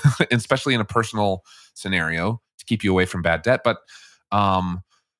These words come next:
for me, for me, like, part of mindset is seeing money as a tool, as a resource,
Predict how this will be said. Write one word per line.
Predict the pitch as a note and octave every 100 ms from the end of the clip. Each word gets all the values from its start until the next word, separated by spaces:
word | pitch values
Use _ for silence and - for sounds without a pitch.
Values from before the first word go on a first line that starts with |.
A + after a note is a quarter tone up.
| _ _ _ _ _
for | - - B2+
me, | A#2 F3 D3+ B2 - - -
for | - - A#2
me, | C#3 C3
like, | G#2+ -
part | B2 A2+
of |
mindset | G2 G2 G2+ - G#2
is | F#2+ F2+ F2
seeing | - B2 A2+
money | G2+ G2 G2 E2
as | F#2 E2
a |
tool, | D2+ - A#2+ F2+ - F2+ F#2 _ _ _ _
as | F#2+ F#2
a |
resource, | F2+ G#2+ G2 - A#1 - - -